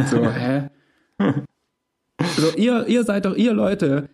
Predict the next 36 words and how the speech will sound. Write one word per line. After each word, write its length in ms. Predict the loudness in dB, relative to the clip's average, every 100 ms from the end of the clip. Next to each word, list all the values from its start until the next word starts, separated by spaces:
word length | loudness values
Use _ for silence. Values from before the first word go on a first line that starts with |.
| -2
ich 200 | -2 2
will 100 | 0
ja 120 | 0
keinen 220 | -2 -4
Smalltalk 360 | 0 0 2 0
machen. 200 | 0 0
Ihr 180 | 0 2
wollt 140 | 0
es 80 | -2
doch 100 | -2
immer 160 | 0 2
alle 140 | 0
machen, 280 | 0 0 -2
aber 120 | -2
dann 160 | 0 0
spielt 320 | 0 -2 0
doch 100 | 0
die 100 | -2
Bälle 340 | 0 0 2 0
zurück, 280 | 0 0 2
wenn 140 | 2
du 80 | 2
welche 220 | 0 -2
bekommst. 420 | -4 -2 0 0
Was 160 | -2 -2
soll 180 | 0 0
denn 120 | 0
das? 280 | -2 -4 -12 _ _ 0
Du 100 | 2
musst 280 | 2 0
immer 260 | 0 2 2
die 120 | 2
eine 280 | 0 0 0
Frage 340 | 0 0 2
wenigstens 380 | 2 2 2 -2
zurückstellen. 760 | 0 0 0 -4 -4 -2 -2